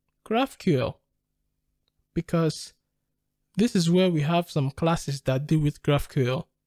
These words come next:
The first class we're going to create is a data fetcher class. A data fetcher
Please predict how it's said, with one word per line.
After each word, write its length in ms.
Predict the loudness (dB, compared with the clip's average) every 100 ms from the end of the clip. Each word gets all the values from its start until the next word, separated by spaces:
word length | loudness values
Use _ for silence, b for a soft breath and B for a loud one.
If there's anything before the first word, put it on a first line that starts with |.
| _ _ _ _
The 100 | -6
first 360 | -4 -2 -2 -2
class 300 | -2 -2 -2
we're 100 | -4
going 180 | 0 -2
to 100 | -2
create 460 | -6 -4 -4 -8 _ _
is 140 | -4 0
a 80 | 0
data 300 | -2 -2 -2
fetcher 340 | -2 -4 -4
class. 400 | -4 -4 -4 -8 _ _ -20 _ _ _ _ _ _ _ _ _ _ _ _ _ _ _ _ _ _ _ _ _ _ _ _ _ _ _ _ _ _ _ _ _ 0
A 120 | 0
data 360 | 2 0 0 -2
fetcher 540 | 0 -2 -2 -4 -4